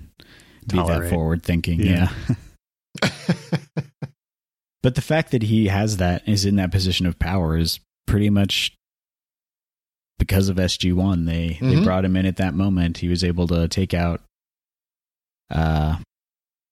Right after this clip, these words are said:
Speaker 1: Apophis,
Speaker 3: Anubis's
Speaker 1: not Apophis,
Speaker 3: ship.
Speaker 1: Anubis. Um, but yeah, so it's more, more the fallout of them.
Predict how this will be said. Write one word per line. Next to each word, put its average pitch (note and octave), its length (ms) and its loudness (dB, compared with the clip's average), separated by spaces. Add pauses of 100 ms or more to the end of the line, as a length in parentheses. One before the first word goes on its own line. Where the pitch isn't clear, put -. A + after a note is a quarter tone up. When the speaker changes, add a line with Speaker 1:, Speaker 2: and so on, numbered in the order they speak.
(360)
Speaker 1:
Apophis, G2+ 360 0
Speaker 3:
Anubis's A2 260 0
Speaker 1:
not G2 180 -4 (140)
Apophis, - 160 -16
Speaker 3:
ship. G2 100 0
Speaker 1:
Anubis. F2+ 460 0
Um, D#2+ 420 -2 (1500)
but F2+ 220 4
yeah, E2+ 300 2
so E2 400 -4 (880)
it's - 100 -8
more, G2+ 240 0
more A#2 260 2
the G#2+ 100 -2
fallout F#2 520 0
of E2+ 160 -4
them. F2 400 -2